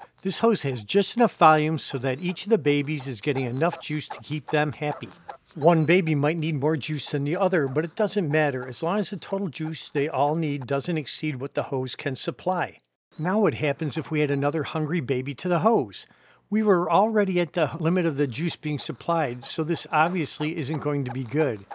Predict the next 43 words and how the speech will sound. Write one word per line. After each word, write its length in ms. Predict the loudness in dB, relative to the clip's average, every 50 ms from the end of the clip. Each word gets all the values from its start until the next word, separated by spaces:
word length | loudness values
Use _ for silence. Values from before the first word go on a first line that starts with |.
| -20 -20 -20 -20 -20 -14 -8 -4
In 100 | 0 0
our 240 | 2 2 2 0 0
example, 480 | -2 -2 -2 -2 -2 -2 -2 -4 -2
the 160 | -2 -4 -2
babies 420 | 0 0 0 0 0 -4 -4 -2 0
now 220 | 0 0 0 0
suck 360 | -2 -4 -2 -2 -4 -4 -4
so 300 | -8 -6 -2 0 0 0
hard 380 | 0 -2 -2 0 0 0 0 -2
that 140 | -4 -4 -4
the 80 | -4
hose 280 | -2 0 0 0 0 -4
collapses. 800 | -6 -4 -2 0 0 0 -2 -4 -6 -12 -16 -16 -18 -20 -18 -16 -18 -18 -18 _ -20 -16 -6 -2
Not 260 | 0 2 4 6 8
only 300 | 8 8 8 6 4 4
that, 360 | 4 4 4 4 2 2 -2
but 120 | 0 2
all 140 | 2 4 4
the 120 | 4 4 4
effort 280 | 4 2 0 -2 0
they 80 | 2 2
are 100 | 2 0
putting 320 | 0 -2 0 0 2 2
in 160 | 2 2 0
trying 280 | 0 0 0 0 2 0
to 40 | 0
get 160 | 0 0 2
enough 340 | 2 2 2 2 0 0 -4
juice 360 | -6 -4 -2 -2 -2 -2 -4
causes 460 | -6 0 2 2 2 2 0 -4 0 2
them 280 | 4 4 4 2 0
and 180 | -2 -4 -4 -4
the 60 | -4
system 540 | -6 -4 -4 -4 -4 -2 -4 -4 -4 -4 -4
to 180 | -4 -4 -4
overheat. 500 | -4 -4 -4 -4 -6 -4 -4 -2 -2 -2 -2 -2 -2 0 0 0 -2 -2 -4 -4 2
Overheated 640 | 4 4 4 4 2 0 0 -2 -2 -2 -2 0 0
babies 400 | 0 0 0 -2 -4 -4 -2 -2
are 100 | 0 0
not 320 | 2 4 4 4 4 4
a 60 | 2
good 260 | 2 2 2 0 0
thing. 380 | -2 -2 -2 -2 -2 -4 -6